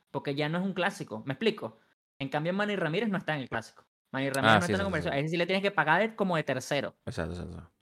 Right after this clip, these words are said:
Speaker 1: Eso es lo que yo, ahí sí yo estoy contigo de que eso ahí sí pudiese ser fácil, pero yo creo que si eso lo hubiesen hecho pensado ahí, tal vez no, porque sigue siendo M L B The Show, no es, no es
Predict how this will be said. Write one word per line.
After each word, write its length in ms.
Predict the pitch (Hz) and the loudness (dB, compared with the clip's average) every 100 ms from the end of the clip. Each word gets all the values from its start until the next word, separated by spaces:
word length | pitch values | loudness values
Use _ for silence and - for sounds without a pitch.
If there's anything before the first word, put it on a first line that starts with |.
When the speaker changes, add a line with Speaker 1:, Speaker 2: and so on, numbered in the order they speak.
| _ _ _ _ _ | _ _ _ _ _
Speaker 1:
Eso 180 | 131 139 | -4 -2
es 60 | 220 | -2
lo 100 | 240 | 0
que 160 | 196 | -2
yo, 160 | 165 165 - | 0 -2 0
ahí 180 | 151 170 | 0 0
sí 140 | 170 | -2
yo 40 | 226 | -4
estoy 160 | 226 | -4
contigo 320 | 233 220 233 240 | -4 -4 -2 -4
de 120 | 233 | -4
que 180 | 165 151 | -4 -4
eso 160 | 165 | -2
ahí 180 | 175 170 | -2 -2
sí 160 | 175 196 | -4 -6
pudiese 320 | 175 175 165 | -4 -4 -4
ser 140 | 147 | -4
fácil, 420 | 170 170 151 110 - _ _ - | -4 -4 -4 -10 -12 _ _ -6
pero 160 | 143 | -2
yo 180 | 147 151 | 0 0
creo 200 | 185 202 | -2 -4
que 80 | 170 | -4
si 100 | 151 | -6
eso 160 | 147 | -4
lo 80 | 220 | -2
hubiesen 300 | 202 185 208 | -2 -4 -6
hecho 240 | 202 165 160 | -6 -6 -6
pensado 340 | 139 135 143 | -6 -4 -2
ahí, 400 | 175 208 240 - _ _ _ _ _ _ _ _ _ _ _ _ 160 | 0 0 -2 -10 _ _ _ _ _ _ _ _ _ _ _ _ -2
tal 180 | 208 226 | 0 2
vez 180 | 285 208 | 2 2
no, 320 | 214 233 226 | 2 2 -2
porque 240 | - 143 139 | -6 -6 -2
sigue 160 | 160 | -2
siendo 260 | 202 208 - | -2 -4 -4
M 220 | 156 170 | -2 -2
L 180 | 165 156 | -2 0
B 80 | 160 | 0
The 140 | 151 | 0
Show, 320 | 143 - 165 127 | -2 0 0 0
no 160 | 135 | -2
es, 180 | 147 151 | -4 -4
no 220 | 143 139 | -6 -4
es 400 | 151 160 165 160 | -2 0 0 0